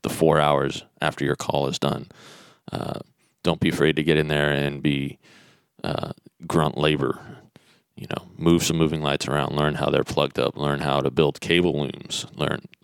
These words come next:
learn about all these, these pieces, because those are things you need to take into consideration with your designs, especially if you wanna go into touring.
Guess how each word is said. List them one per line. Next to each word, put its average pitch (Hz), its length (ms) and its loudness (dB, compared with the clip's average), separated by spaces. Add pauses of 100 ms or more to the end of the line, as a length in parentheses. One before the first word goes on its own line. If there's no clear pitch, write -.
(140)
learn 85 260 2
about 73 280 4
all 76 180 4
these, 71 240 0
these 69 240 -4
pieces, - 380 -2
because - 420 -2
those 80 260 4
are 78 60 0
things 76 340 -6
you 62 80 -6
need 76 140 -2
to 67 80 -2
take - 260 -4
into 64 140 -4
consideration 71 720 0
with - 100 -4
your 64 100 -2
designs, 71 540 -2
especially - 380 -2
if - 80 -6
you 69 80 -4
wanna 71 180 -2
go 67 140 -4
into 65 120 -10
touring. 71 460 -2